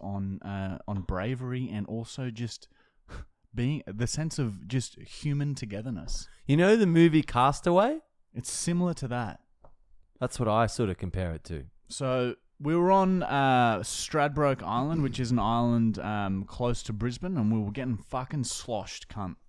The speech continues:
Speaker 1: We were getting fucking slammed, fuck you, like Russell Crowe hitting his wife fucked up.
Speaker 2: Did he hit his wife?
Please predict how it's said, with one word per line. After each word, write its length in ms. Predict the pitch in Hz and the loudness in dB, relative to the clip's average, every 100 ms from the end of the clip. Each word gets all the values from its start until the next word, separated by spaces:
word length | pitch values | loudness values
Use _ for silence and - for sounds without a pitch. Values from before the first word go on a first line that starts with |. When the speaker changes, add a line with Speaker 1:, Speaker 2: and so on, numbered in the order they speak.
| _ | _
Speaker 1:
We 80 | 110 | -10
were 60 | 110 | -8
getting 240 | 127 135 | -6 -8
fucking 480 | - - 123 - 131 | -8 -6 -6 -4 -4
slammed, 1000 | - - - 123 127 135 139 139 139 113 | -4 -6 -6 -2 -2 -2 -2 -2 -2 -6
fuck 520 | - - - 127 - | -14 -10 -8 -8 -6
you, 340 | 123 110 92 - - _ 113 | -2 -2 -2 -6 -14 _ -8
like 120 | 110 | -6
Russell 460 | 113 127 127 - 135 | 0 0 0 -4 -8
Crowe 520 | - 131 117 110 107 - - | -6 -2 2 2 0 -6 -10
hitting 300 | - 160 131 | -6 -2 0
his 200 | 110 98 | 0 -2
wife 480 | 98 101 101 - - | -4 -2 -4 -10 -20
fucked 360 | - 98 - 85 | -10 -8 -8 -8
up. 240 | 67 - _ _ _ _ - - _ - | -10 -12 _ _ _ _ -20 -20 _ -6
Speaker 2:
Did 120 | 143 | 0
he 140 | 190 214 | 0 0
hit 200 | 208 196 | -2 -2
his 120 | 143 | 0
wife? 540 | 139 202 175 76 - | 2 2 2 -4 -18